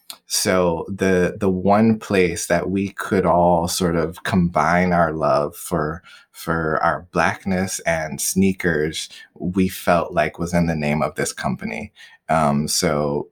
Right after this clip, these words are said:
uh, it's called Colorway Game Labs. And the, the term colorway, if you're not familiar, is a sneaker culture term. And it just describes, like, the, the style of the shoe and the color that it comes in.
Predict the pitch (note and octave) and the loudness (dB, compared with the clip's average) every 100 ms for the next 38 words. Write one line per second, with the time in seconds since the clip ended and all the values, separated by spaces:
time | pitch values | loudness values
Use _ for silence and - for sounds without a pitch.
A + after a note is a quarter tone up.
0 | - D2+ C#2+ - E2+ - E2 F2 - F#2 | -6 -2 -2 -2 -4 0 2 2 0 0
1 | F#2 F#2+ F#2 G2 F2 C#2+ C#2+ C2 D#2 B2 | 2 4 4 2 0 -2 0 0 2 0
2 | C#3+ - - - - - - F2 E2 D#2 | -4 -12 -14 -20 -20 -6 0 2 2 0
3 | D2+ E2 - - - E2+ D#2 D2 C#2+ F2+ | -2 -4 -6 -10 -4 0 0 -2 -2 0
4 | A2 G2 - G#2 F#2+ E2+ E2 G#2 D#2 - | 2 2 2 0 2 0 0 -2 -2 -2
5 | F2 F2 D2 - E2 F2+ A2+ F#2+ F2+ F2 | 0 2 2 -2 -2 4 4 4 2 0
6 | - F#2 F2 F2 F2 - F#2 F2 E2 E2+ | -2 2 4 4 2 -4 -4 0 0 0
7 | - - B2 B2 B2 A2+ A2+ G#2+ - G#2+ | -2 2 2 2 -2 0 0 0 0 0
8 | G#2+ A#2+ C3+ G2 F#2+ G#2 - F#2+ - F2+ | 0 -2 -2 2 2 2 -2 -4 -2 2
9 | E2 E2 - D2+ - - _ _ _ F#2 | 2 2 0 -2 -2 -14 _ _ _ 0
10 | F2 D2 - _ _ - F#2+ F#2+ - - | 0 0 -8 _ _ -18 -2 0 0 -6
11 | _ - - - G#2+ G2+ F#2 F2+ - F2 | _ -4 0 4 4 4 2 0 0 0
12 | F2 - F#2+ E2+ D#2 D#2 - E2+ D#2+ C#2 | 0 2 2 2 0 -2 -2 0 0 0
13 | C2 D2 - D2 C#2+ - - | 0 -2 -2 -2 -2 -4 -6